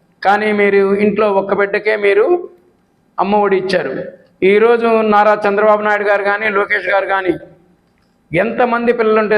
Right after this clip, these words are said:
దాదాపు నాలుగు మందికి, నలుగురికి, ఐదు మందికి అరవై ఐదు వేలు పడిన దాఖలాలను నిన్న మీరు చెక్ చేసుకోవచ్చు. నలుగురుంటే నాలుగు పదమూడులు యాభై రెండు వేలు, అలాగే ఐదు మంది ఉంటే అరవై ఐదు వేలు, ఇద్దరుంటే ఇరవై ఆరు వేలు. అలా అందరికీ పడింది. మీరు కావాలని చెక్ చేసుకోండి.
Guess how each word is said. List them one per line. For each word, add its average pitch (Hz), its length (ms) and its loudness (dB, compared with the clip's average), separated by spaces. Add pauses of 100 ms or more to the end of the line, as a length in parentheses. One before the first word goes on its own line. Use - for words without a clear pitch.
(100)
దాదాపు 214 320 4 (100)
నాలుగు 226 360 4
మందికి, 220 400 -2
నలుగురికి, 208 580 0 (580)
ఐదు 214 380 0
మందికి 247 260 0
అరవై 220 240 2
ఐదు 220 100 0
వేలు 220 160 0
పడిన 208 200 0 (100)
దాఖలాలను 208 480 2
నిన్న 196 260 0
మీరు - 160 0
చెక్ - 200 -2
చేసుకోవచ్చు. 180 500 -2 (640)
నలుగురుంటే 226 640 2 (840)
నాలుగు 214 320 4
పదమూడులు 214 460 0
యాభై 214 220 2
రెండు 214 200 0
వేలు, 202 180 2 (140)
అలాగే 214 320 2
ఐదు 220 180 -2
మంది 226 180 0
ఉంటే 233 200 0
అరవై 214 240 0
ఐదు 208 140 0
వేలు, 202 220 2
ఇద్దరుంటే 220 380 0 (640)
ఇరవై 220 260 2 (120)
ఆరు 214 160 4
వేలు. 202 140 0 (140)
అలా 208 240 4
అందరికీ 240 360 0
పడింది. 220 300 0 (100)
మీరు 220 200 0
కావాలని 220 240 2
చెక్ 208 180 -4
చేసుకోండి. 202 460 0